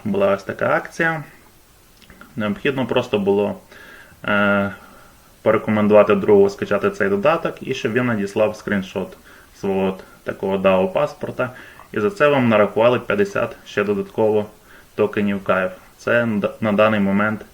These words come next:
п'ять доларів. А тепер детальніше, як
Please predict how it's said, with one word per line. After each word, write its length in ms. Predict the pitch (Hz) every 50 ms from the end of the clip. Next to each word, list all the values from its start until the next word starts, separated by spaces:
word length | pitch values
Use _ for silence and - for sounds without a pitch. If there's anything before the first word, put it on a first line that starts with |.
| - -
п'ять 240 | - 101 104 101 - - -
доларів. 500 | 101 98 95 95 95 95 92 98 - - - - - - - - _ _ - - - _ _ _ - _ _ - - - - - - - - - -
А 120 | - -
тепер 300 | - 135 135 - 156 143
детальніше, 640 | 127 117 - - 113 107 104 104 98 - 107 104 101 - - - -
як 280 | 107 117 139 147 -